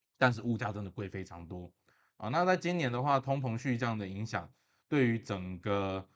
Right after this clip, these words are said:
呃，国际经济局势的观察指标，就是在，呃，许多重要的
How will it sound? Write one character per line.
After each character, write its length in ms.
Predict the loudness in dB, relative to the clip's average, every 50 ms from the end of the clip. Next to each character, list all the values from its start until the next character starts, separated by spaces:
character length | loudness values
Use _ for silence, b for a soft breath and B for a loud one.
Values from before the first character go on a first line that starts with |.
| b b b _
呃， 460 | -10 -8 -6 -6 -6 -8 -8 -10 -12 -4
国 200 | 0 2 2 2
际 180 | 2 0 -4
经 240 | -2 -2 -2 -2 -2 -2
济 160 | -2 -4 -4
局 340 | -6 -8 -10 -8 -6 -6 -6
势 420 | -8 -6 -6 -6 -6 -8 -10 -16 -20 _ _ _ _ _
的 500 | -6 -4 -2 -2 -2 -4 -6 -8 -10 -12 -14 _ _ _ _ _ _ _
观 160 | -4 -2 0
察 160 | 2 2 0
指 160 | 0 -2 -6 -6
标， 320 | -4 -2 -2 -2 -2 -4 _ _ b b b b b b b b b b _ _
就 140 | 0 0 0
是 180 | 0 -2 -4
在， 380 | 0 4 4 4 4 2 0 -6 _ _ _ _ _ _ _ _ _ _ _ _ _ _
呃， 380 | -10 -8 -8 -6 -6 -8 -8 -10
许 260 | -12 -10 -6 -4 -4 -4
多 260 | -2 -2 0 0 0 -2 -4 -4
重 260 | -4 -2 0 0 0
要 240 | 0 0 -2 -4 -4
的 440 | -6 -8 -10 -12 -12 -16 -18 -20